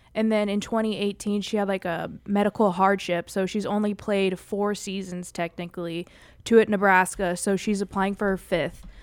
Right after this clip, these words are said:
There's a lot of players that played in, the, in their fifth year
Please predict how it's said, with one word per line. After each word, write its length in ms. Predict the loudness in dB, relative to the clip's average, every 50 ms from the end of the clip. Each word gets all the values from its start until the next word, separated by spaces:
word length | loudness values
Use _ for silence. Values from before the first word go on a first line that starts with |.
| -18 -12 -8
There's 160 | -6 -2 0
a 40 | 2
lot 200 | 4 6 6 4
of 60 | 4
players 320 | 4 4 4 4 4 2 0
that 120 | -2 -2
played 240 | 0 2 2 2 2
in, 80 | 0
the, 160 | 0 -2 -2 -2 0
in 100 | 0 0
their 140 | 2 0 0
fifth 340 | 0 -2 -2 -2 -2 -4 -6
year 440 | -4 -2 0 0 0 0 -2 -4